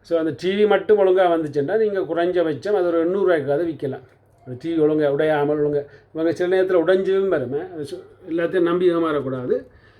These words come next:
So, அப்படி நான் அனுபவிச்சுக்கேன். நான் என்னட்ட ஒரு ஏழு, எட்டு டி வி உடைஞ்ச டி வி வந்தது.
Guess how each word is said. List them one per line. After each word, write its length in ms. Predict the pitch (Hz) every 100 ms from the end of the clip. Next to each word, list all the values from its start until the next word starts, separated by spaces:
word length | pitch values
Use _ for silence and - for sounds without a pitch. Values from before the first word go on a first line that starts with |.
| _ _
So, 280 | - 180 -
அப்படி 200 | 196 151
நான் 220 | 160 156 170
அனுபவிச்சுக்கேன். 300 | 170 139 139
நான் 160 | 147
என்னட்ட 260 | 147 151 160
ஒரு 340 | 151 147 151 - _ - _ _ _ 165
ஏழு, 300 | 170 190 208
எட்டு 200 | 147 160
டி 140 | 147 175
வி 140 | 214
உடைஞ்ச 400 | 175 180 175 160
டி 160 | 151 160
வி 20 |
வந்தது. 320 | 131 110 98